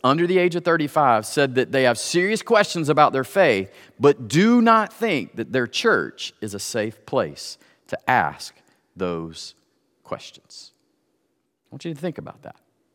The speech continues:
Sixty percent don't think their church is safe to ask questions. And when that thirty-one percent of evangelicals who left the church were asked why they left, as you could imagine, they gave a bunch of different answers,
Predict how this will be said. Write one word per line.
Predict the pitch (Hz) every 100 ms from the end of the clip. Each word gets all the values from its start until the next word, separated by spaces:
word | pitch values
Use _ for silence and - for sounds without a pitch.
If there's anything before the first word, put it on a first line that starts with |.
| _
Sixty | - - 151 147 175
percent | 160 156 156 -
don't | 92 98 -
think | 107
their | 107
church | 104 117 101
is | 98
safe | - 110 82 -
to | -
ask | 82 -
questions. | - 98 - - _ - _ - - -
And | 101
when | 117 113
that | 160 -
thirty-one | 175 175 170
percent | 156 165 160
of | 143
evangelicals | 147 147 135 131 135 143 185 196 - - _
who | 117 104
left | 113 139 -
the | 139
church | - 135 123
were | 135
asked | - 135 131 101
why | 95 110 131
they | 151
left, | 147 147 220 -
as | 98 104
you |
could | - 247
imagine, | 117 101 160
they | 127
gave | 117 117
a |
bunch | 92 101 110 143
of | 117
different | 110 117 92
answers, | 87 82 - 156 -